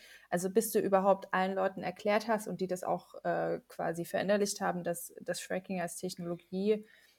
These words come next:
auch auf ganz andere Sachen angewendet werden kann und dann vielleicht auch andere Wirkungen und negative Nebeneffekte hat.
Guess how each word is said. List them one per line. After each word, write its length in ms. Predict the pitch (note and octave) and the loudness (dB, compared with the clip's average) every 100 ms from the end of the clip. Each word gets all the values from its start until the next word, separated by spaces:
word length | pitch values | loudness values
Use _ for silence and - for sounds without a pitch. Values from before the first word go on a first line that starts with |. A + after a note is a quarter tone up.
| _ - | _ -8
auch 160 | F3+ | -2
auf 140 | F3+ - | 0 0
ganz 200 | F3 - | 0 0
andere 300 | G3 G#3+ F#3 | 2 2 2
Sachen 240 | E3+ F#3 | -2 -2
angewendet 560 | F3 F3 E3 D#3+ D#3+ E3+ | -2 -2 -4 -4 -6 -4
werden 260 | D#3 D#3+ | -4 -4
kann 400 | - E3+ F#3 A#3 | -8 -4 -2 -2
und 200 | A#3 D#3+ | -6 -4
dann 160 | E3 E3 | -2 -4
vielleicht 480 | - E3 D#3+ D#3+ - | -2 0 0 0 -4
auch 140 | D#3+ | -4
andere 760 | - E3 E3+ E3+ D#3 D#3+ D#3+ E3 _ _ | -4 -2 2 2 2 0 0 -2 _ _
Wirkungen 880 | E3 G#3 A3+ G3+ F#3 F3+ F3 F#3 F3+ | 2 4 4 0 0 2 2 0 -2
und 480 | - D#3+ D#3+ - - | -4 -4 -4 -8 -4
negative 540 | F#3 F#3 F#3 E3 E3 | 2 2 2 0 0
Nebeneffekte 840 | - F3+ G#3 G3 - F3 - E3 | 0 -2 0 -2 -4 -6 -6 -4
hat. 180 | E3+ F3+ | -4 -6